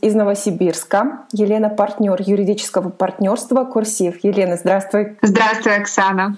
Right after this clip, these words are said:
Speaker 1: Расскажи, пожалуйста, в двух-трёх словах, какими вопросами ты занимаешься как юрист практикующий, какие вопросы курируешь, э, в юридическом партнёрстве, юридической фирме?
Speaker 2: Оксана, я занимаюсь вопросами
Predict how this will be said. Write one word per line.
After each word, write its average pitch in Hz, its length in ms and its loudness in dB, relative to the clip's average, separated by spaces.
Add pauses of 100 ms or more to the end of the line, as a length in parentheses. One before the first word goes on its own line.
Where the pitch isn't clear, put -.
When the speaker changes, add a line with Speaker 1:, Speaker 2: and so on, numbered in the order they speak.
Speaker 1:
Расскажи, 240 800 2
пожалуйста, 262 1200 0
в 185 60 -4
двух-трёх 220 800 2
словах, 214 560 0
какими 240 360 2
вопросами 214 680 0
ты 208 120 0
занимаешься 208 880 0 (480)
как 220 260 -2
юрист 226 420 2
практикующий, 262 920 0
какие 247 340 -2
вопросы 240 600 0
курируешь, 233 960 0
э, 208 260 2
в - 20 0
юридическом 214 720 0
партнёрстве, 185 640 -2
юридической 196 540 -2
фирме? 165 480 -4
Speaker 2:
Оксана, 202 460 0
я 220 240 2
занимаюсь 208 760 2
вопросами 196 760 0